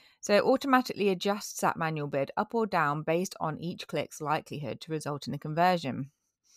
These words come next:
Now, this is the default bid strategy that Google selects for you when you set up a campaign, or at least it, it is at the moment. They keep changing this. And you can choose to optimize those bids for conversions or for conversion value.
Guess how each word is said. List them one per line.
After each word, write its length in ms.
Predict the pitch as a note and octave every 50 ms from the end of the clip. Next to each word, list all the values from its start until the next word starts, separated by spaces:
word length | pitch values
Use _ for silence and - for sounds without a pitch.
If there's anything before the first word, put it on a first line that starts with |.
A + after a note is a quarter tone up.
| - - _ _ _ _ -
Now, 140 | G#3+ G#3+ A3
this 180 | C4 C#4 -
is 120 | C#4+ C4+ -
the 100 | - A3+
default 520 | - A#3 A3 G#3+ G#3 - - F3 D3 -
bid 160 | - E3 D#3
strategy 560 | - - E3 C#3+ D3 - - D3+ - D3+ D3 C#3+
that 180 | C#3+ - -
Google 240 | - D3+ D3 D3+ D3+
selects 400 | D3+ - D#3+ D#3 - - D3+ -
for 180 | - - D3 C#3+
you 340 | C#3 C3 B2+ C3 C3+ - - _ _ _ _ _ _
when 160 | - D#3 D3+
you 80 | D3+
set 320 | D3 - - - D#3+ - -
up 80 | D3 -
a 60 | -
campaign, 540 | - - - C#3+ - C#3 - - - - C#3+
or 80 | D#3
at 80 | - -
least 240 | F3+ F#3 E3 - F#3
it, 80 | - - - D#3 - _ _ -
it 100 | - - - -
is 160 | - D#3+ D3+
at 120 | D3 D3
the 80 | C#3+ D3
moment. 340 | D3+ C#3 C3+ C3 - D#3 D3+
They 80 | -
keep 180 | E3+ - - -
changing 360 | - F3+ D#3+ D#3+ D3 D3 D3
this. 220 | C3+ C#3 E3+ - - - - C4+ - - - - A3 G3 -
And 160 | - F3 F#3+
you 100 | G#3+ A#3
can 160 | A#3 B3+ A#3
choose 280 | A3 - A#3 G#3+ G#3 -
to 100 | - -
optimize 600 | - G#3 - G#3 - A3 G#3 G3 F#3+ F#3 F#3 F3
those 180 | - F3 F3 E3
bids 320 | E3+ - F3+ F3+ E3 -
for 220 | - - G3+ G3 G3+
conversions 720 | - G#3+ G#3 G#3 G#3+ G#3 G#3+ A#3 A3+ B3+ C#4+ D#4+ D4+ - -
or 140 | F3 F3+
for 120 | F3 - F3
conversion 600 | - - E3+ E3 E3+ E3 D#3+ D#3+ D#3+ D#3+ D#3+ E3
value. 520 | E3 G#3 A3+ A#3 G#3+ E3+ C#3 A#2 B2+ C3+